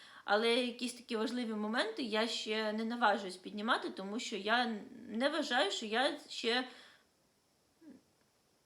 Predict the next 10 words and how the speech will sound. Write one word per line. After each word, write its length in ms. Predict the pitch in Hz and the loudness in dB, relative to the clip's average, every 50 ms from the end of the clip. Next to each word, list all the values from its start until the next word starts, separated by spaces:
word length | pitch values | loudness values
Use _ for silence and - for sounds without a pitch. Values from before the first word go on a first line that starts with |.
| _ _ _ - _ _ | _ _ _ -20 _ _
можу 420 | 247 262 262 226 202 190 185 - | 2 4 6 4 4 2 -4 -8
про 100 | - 202 | -10 -10
це 180 | 208 - 254 269 | -2 0 2 2
говорити 540 | 285 262 226 240 247 208 175 170 - - - - _ _ _ _ _ _ _ _ _ _ _ | 2 0 0 -2 -2 -2 -4 -4 -8 -12 -16 -16 _ _ _ _ _ _ _ _ _ _ _
на 400 | - 214 208 220 226 226 220 226 | -10 -4 0 4 6 6 6 6
сто 200 | 226 - - 254 | 4 0 -4 -4
відсотків. 540 | 233 226 214 - - - - - - - - - - _ _ | -4 -4 -6 -8 -10 -10 -10 -12 -14 -16 -16 -16 -18 _ _
Наступне 500 | - 269 294 285 - - 262 - 185 170 | 0 0 0 0 0 -2 -2 -2 -4 -8
питання. 440 | 165 - 180 - - 175 165 - - - - _ _ _ _ _ _ _ _ _ _ _ _ _ _ - - - - - - - - _ _ _ _ - _ _ _ _ _ _ _ _ _ _ _ _ _ _ _ _ _ _ _ _ _ _ _ _ _ _ _ - | -10 -12 -10 -8 -8 -8 -8 -10 -12 -16 -18 _ _ _ _ _ _ _ _ _ _ _ _ _ _ -14 -14 -14 -18 -20 -20 -20 -20 _ _ _ _ -20 _ _ _ _ _ _ _ _ _ _ _ _ _ _ _ _ _ _ _ _ _ _ _ _ _ _ _ -6
Е, 480 | - 240 240 233 226 220 214 208 202 202 | -4 -2 0 2 2 0 0 0 -2 -4